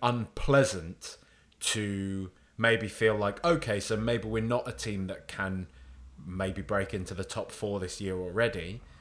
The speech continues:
versus, okay, well, we're, we're, we're gonna still be finishing about sixth to eighth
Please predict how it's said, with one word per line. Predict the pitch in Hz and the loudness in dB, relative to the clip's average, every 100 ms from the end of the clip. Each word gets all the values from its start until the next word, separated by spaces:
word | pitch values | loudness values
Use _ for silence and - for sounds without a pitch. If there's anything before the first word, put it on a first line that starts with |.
| - | -16
versus, | 98 110 104 95 107 98 95 - - - - | 0 4 4 2 0 0 0 -4 -12 -20 -8
okay, | 117 - 95 | -6 -2 -2
well, | 90 95 92 | 0 0 0
we're, | 101 104 110 | 0 -2 -4
we're, | 113 110 - - 170 | -8 -8 -12 -20 -8
we're | 185 | -4
gonna | 185 151 | 2 2
still | 120 - 110 | 2 0 -2
be | 104 | -2
finishing | 113 101 - 98 | -4 -4 -2 -2
about | 90 90 - - - - | -2 -4 -8 -20 -20 -16
sixth | - - 131 - | -4 0 0 -2
to | - 107 101 | -8 -4 -4
eighth | 95 - - | -4 -8 -16